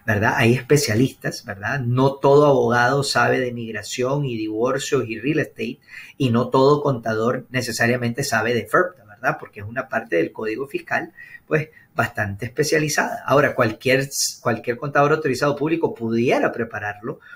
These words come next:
pero he visto, pues, que hay ciertos contadores que no tienen mucha experiencia y que el er-, algún error lo que hace es atrasar la gestión, ¿verdad? Em,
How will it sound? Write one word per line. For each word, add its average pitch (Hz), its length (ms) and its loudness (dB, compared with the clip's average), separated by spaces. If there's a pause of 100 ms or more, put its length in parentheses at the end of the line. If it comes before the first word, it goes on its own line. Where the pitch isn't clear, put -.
(360)
pero 135 340 4
he 127 160 4
visto, 143 380 0
pues, - 180 -2
que 120 120 -6
hay 117 80 0
ciertos 131 380 -4
contadores 143 540 2
que 110 120 -12
no 110 160 -10
tienen 127 320 -8
mucha 139 240 -8
experiencia 156 800 0 (540)
y 139 280 2
que 143 400 4 (100)
el 120 220 0
er-, 113 200 -2 (200)
algún 123 340 -4
error 123 760 0
lo 123 200 -2
que 113 120 -2
hace 117 240 -2
es 147 100 -4
atrasar 147 960 0
la 120 200 0
gestión, 107 580 -14 (440)
¿verdad? 104 600 -8
Em, 107 720 -4